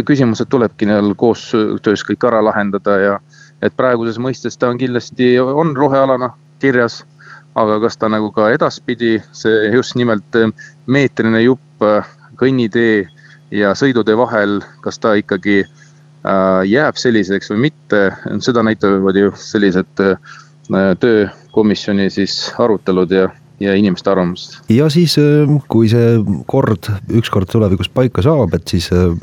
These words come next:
Speaker 2: peaks hakkama kontrollima, äh, munitsipaalpolitsei, et, äh, kas, äh,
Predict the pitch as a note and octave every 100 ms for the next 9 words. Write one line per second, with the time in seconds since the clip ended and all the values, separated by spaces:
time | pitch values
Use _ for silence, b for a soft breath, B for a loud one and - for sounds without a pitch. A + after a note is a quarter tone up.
0 | - - F#2 - - F#2+ - F2+ F#2+ F#2+
1 | F#2 F2+ - F#2 F2 B2+ C3+ G#2 G2 F#2
2 | - - F#2+ G2 A#2 A2 B2+ D#3 D#3 G2+
3 | F2 E2 F2+ F2 F2 - - F#2 F#2 F#2
4 | - - G2